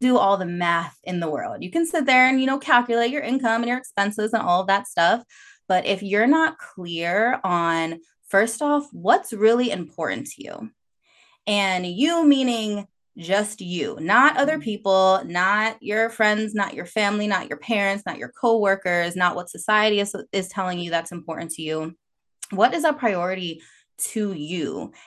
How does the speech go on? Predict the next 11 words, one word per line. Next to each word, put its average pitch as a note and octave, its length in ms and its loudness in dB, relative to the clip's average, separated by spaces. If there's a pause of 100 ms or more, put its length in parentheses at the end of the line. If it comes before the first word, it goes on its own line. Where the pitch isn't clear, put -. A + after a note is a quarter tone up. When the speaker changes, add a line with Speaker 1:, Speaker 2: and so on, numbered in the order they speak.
(180)
Speaker 1:
And F#3 480 0
do A3 220 0
your G3+ 280 0
spending F#3 480 -4
decisions G#3 840 -2
support F3+ 720 -4
what's B3 220 -6
most C4 260 -2
important C#4+ 420 2
to D4 100 -6
you, D#4+ 320 -4